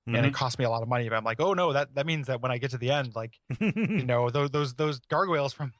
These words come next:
Speaker 1: from the high wall are gonna come and devour me."
Speaker 3: <laughs> You drank
Speaker 1: You know?
Speaker 3: fizzy lifting drinks.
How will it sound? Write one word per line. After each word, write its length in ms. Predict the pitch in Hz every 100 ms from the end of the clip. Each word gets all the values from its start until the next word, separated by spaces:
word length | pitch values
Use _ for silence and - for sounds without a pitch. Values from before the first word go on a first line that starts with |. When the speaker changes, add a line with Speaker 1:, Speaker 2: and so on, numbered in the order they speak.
| _
Speaker 1:
from 160 | - 143
the 100 | 131
high 200 | 139 151
wall 180 | 139 185
are 100 | 127
gonna 160 | 120
come 140 | 120 135
and 80 |
devour 340 | 120 135 185 135
me." 160 | 120 113
Speaker 3:
<laughs> 100 | -
You 200 | - 147
drank 280 | 165 127 143
Speaker 1:
You 60 | 127
know? 40 | 131
Speaker 3:
fizzy 220 | 160 160
lifting 380 | 151 147 156 143
drinks. 580 | - 151 - - -